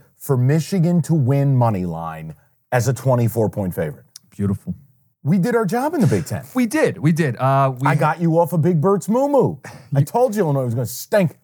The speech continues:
Speaker 2: You did. The Big Ten preview, I liked them. The locked-in episode later in the month, you talked me out of them and into Iowa. We did
Speaker 1: As
Speaker 2: well there.
Speaker 1: wrong as I was about Alabama, more on that in a moment, is as right as I was about Big Bert's moo-moos.
Speaker 2: Couple things we were wrong about.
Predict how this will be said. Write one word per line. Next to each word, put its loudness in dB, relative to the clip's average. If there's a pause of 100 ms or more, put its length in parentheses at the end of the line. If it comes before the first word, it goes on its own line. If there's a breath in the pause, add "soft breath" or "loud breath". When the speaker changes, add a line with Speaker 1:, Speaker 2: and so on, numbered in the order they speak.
Speaker 2:
You 6
did. -2
The -4
Big 0
Ten -2
preview, 2
I 2
liked -2
them. 2
The -2
locked-in 0
episode 0
later 2
in 2
the 2
month, 0 (160)
you -4
talked -2
me 2
out 2
of 0
them 0
and -2
into 2
Iowa. -4
We -6
did -2
Speaker 1:
As 2
Speaker 2:
well 0
there. 0
Speaker 1:
wrong 0
as -2
I 2
was 0
about 0
Alabama, -2
more 0
on 0
that -2
in -10
a -4
moment, -2
is 0
as 0
right 2
as -2
I 0
was -2
about -2
Big 0
Bert's -2
moo-moos. -2 (300)
Speaker 2:
Couple -2
things 2
we 2
were 2
wrong 0
about. -10